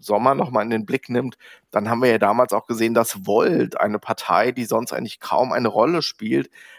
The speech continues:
aber dass Volt bei jungen Menschen extrem erfolgreich gewesen ist, diese Lücke der Grünen ein Stück weit gefüllt haben. Ich sage das auch deswegen, weil wir in den letzten Tagen so einen Diskurs führen,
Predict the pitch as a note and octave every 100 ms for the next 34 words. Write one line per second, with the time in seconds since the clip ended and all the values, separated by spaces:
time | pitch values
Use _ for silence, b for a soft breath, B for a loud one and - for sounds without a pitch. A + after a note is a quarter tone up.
0 | B - G#2 A2 - - F#2+ A2 C#3 -
1 | A2 A#2 C3 B2 A2 A#2+ - - - -
2 | - - - C3 F3 - A#2+ - B2+ D3+
3 | C3 C3 B2 A#2 B2 A#2+ A#2 - A#2 A2
4 | G#2+ B2 F3 D#3 C#3 B B B B -
5 | G#2 G#2+ B2+ C#3+ A2+ A2+ - C3+ C3 -
6 | A2 - B2+ C#3+ C3+ A#2 A#2 B2 b b
7 | _ - A2 B2 C#3+ D3+ C3 A#2 A#2+ -
8 | D#3 C#3+ B2+ A#2+ B2 A#2+ B2 - B2+ A#2+
9 | - B2 C#3 A#2+ B2 A#2 A2+ - C3+ D3
10 | - B2+ B2+